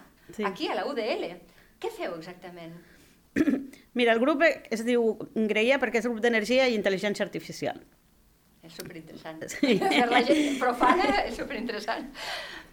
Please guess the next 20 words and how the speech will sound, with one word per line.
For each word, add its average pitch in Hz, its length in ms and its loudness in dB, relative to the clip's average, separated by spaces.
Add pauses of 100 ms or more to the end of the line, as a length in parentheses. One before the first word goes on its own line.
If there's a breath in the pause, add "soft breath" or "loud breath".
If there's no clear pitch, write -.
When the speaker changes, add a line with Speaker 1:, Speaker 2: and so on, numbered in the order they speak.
(160)
Speaker 1:
Sí, 247 580 2
i 233 220 2
estem 247 380 2
una 262 160 4
mica 254 260 2 (460)
a 214 120 4
la 214 100 2
cresta 214 280 0
de 214 100 4
la 185 100 6
ola, 160 200 4
no? 262 360 -2
Que 190 140 -2 (180)
hem 214 220 -2
tingut 247 180 4
la 220 120 6
sort, 262 380 2
no?, 226 160 2
de, 214 220 2
de 196 140 0